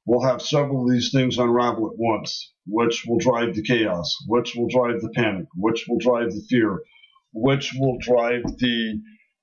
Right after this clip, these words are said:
run on the stores, disrupt distribution.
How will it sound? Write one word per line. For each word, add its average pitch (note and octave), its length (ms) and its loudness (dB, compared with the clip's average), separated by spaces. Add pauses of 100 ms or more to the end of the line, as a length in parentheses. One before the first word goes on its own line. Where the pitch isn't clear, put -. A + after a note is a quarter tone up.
(120)
run C3 320 4
on B2+ 180 2
the A2+ 60 -2
stores, G#2+ 760 -2 (200)
disrupt C3+ 560 -2
distribution. A#2 760 -2